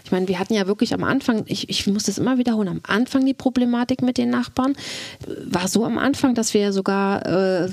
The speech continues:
zweimal die Polizei geholt haben, weil wir gesagt haben, „Mensch, irgendwie kommt uns das jetzt komisch vor, die beschimpfen sich so intern“, ne? Also, aber auch, ich hatte mehr das Gefühl gehabt, die, das Ehepaar selber.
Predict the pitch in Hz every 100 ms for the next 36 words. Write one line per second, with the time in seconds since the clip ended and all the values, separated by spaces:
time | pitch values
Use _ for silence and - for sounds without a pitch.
0 | - - 190 185 202 196 196 - 190 -
1 | 175 175 262 262 330 - 262 220 196 190
2 | 196 - 202 196 - 190 202 - - _
3 | _ _ 196 220 226 214 214 208 202 208
4 | 208 - - 214 233 285 - 220 208 110
5 | 107 - - 196 196 202 226 294 - 294
6 | 196 - 196 - 277 294 214 165 160 160
7 | 160 240 349 220 185 180 165 - - -
8 | - 165 180 - - - 196 208 202 202
9 | 202 214 - 202 - 196 202 196 190 -
10 | - 190 - 240 220 190 185 180 180 185
11 | 170 -